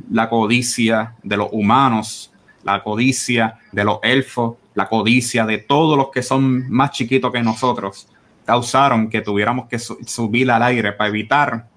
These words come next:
esa codicia. Pero así mismo que tuvimos que escapar de esa codicia, hemos tenido que sacrificar nuestra sangre, nuestro pueblo, nuestra, nuestra forma de ser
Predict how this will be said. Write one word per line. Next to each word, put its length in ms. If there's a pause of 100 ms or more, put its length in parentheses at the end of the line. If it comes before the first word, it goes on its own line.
(160)
esa 280
codicia. 560 (1000)
Pero 340
así 280
mismo 280
que 80
tuvimos 320
que 80
escapar 360
de 40
esa 160
codicia, 640 (280)
hemos 280
tenido 260
que 80
sacrificar 580
nuestra 340
sangre, 380
nuestro 360
pueblo, 340
nuestra, 520 (380)
nuestra 360
forma 480
de 80
ser 360